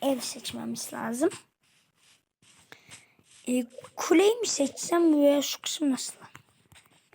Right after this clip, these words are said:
Bir buraya bir bakalım. Benim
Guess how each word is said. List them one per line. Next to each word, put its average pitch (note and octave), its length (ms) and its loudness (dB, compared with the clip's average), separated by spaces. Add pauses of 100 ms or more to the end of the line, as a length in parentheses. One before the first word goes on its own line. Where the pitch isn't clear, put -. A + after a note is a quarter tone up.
(140)
Bir C4 140 0 (160)
buraya D4+ 280 4
bir C#4+ 140 -2
bakalım. D4 480 0 (1400)
Benim E4+ 320 4